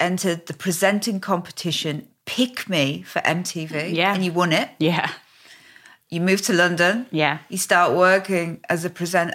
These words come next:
Speaker 1: across the M T V network.
Speaker 2: Mm-hmm.
Speaker 1: How does living in London change the kind of comfort food that you eat?
Speaker 2: London was exciting. Camden is
Speaker 1: Mm.
Speaker 2: exciting. Now, don't forget, I, I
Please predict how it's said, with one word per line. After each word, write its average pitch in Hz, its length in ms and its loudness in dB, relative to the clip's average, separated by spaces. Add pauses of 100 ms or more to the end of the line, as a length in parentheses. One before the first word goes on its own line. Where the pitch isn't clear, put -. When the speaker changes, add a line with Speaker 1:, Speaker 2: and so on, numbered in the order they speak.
(160)
Speaker 1:
across 220 440 2
the 185 140 -2
M 180 120 0
T 180 160 -8
V 165 140 -6
network. 151 500 -2
Speaker 2:
Mm-hmm. 151 280 -6
Speaker 1:
How 190 160 2
does 202 160 -6
living 202 200 -2
in 185 140 -2
London 180 440 -2
change 165 480 -2
the - 80 -8
kind 160 280 -2
of - 280 -12
comfort 156 360 -10
food 165 240 -8
that - 120 -12
you 160 80 -12
eat? - 280 -14 (800)
Speaker 2:
London 175 320 0
was 156 120 0
exciting. 135 600 -4 (300)
Camden 156 600 0 (260)
is 139 100 -8
Speaker 1:
Mm. - 20 -8
Speaker 2:
exciting. - 600 -6 (140)
Now, 190 180 0 (140)
don't 254 200 2
forget, 165 440 -2 (100)
I, 185 160 2
I 202 180 -4